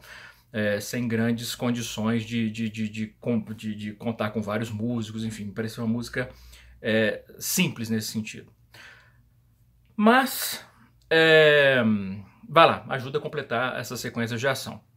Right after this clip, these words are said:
Há outros momentos em que o filme, aí falando de um ponto de vista de roteiro, ele consegue ser bastante didático nas ligações que ele faz. Por exemplo,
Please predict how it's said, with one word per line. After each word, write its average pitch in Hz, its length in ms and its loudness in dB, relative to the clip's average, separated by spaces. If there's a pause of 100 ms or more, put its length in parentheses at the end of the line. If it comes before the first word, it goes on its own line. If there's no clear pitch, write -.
(1000)
Há 302 360 8 (100)
outros 190 380 2
momentos 131 640 -6
em 185 120 -2
que 233 120 -4
o 214 80 0
filme, 190 560 -2
aí 170 200 4
falando 170 300 0
de 151 60 -4
um 135 40 -6
ponto 131 200 -6
de - 80 -12
vista 123 120 -10
de 117 120 -8
roteiro, 113 560 -2 (360)
ele 160 140 -4
consegue 190 420 2
ser 190 140 -2
bastante 202 640 0
didático 151 500 0
nas 156 160 -4
ligações 147 520 -4
que 147 80 -8
ele 139 80 -10
faz. 107 400 -4
Por 131 180 -6
exemplo, 113 420 -4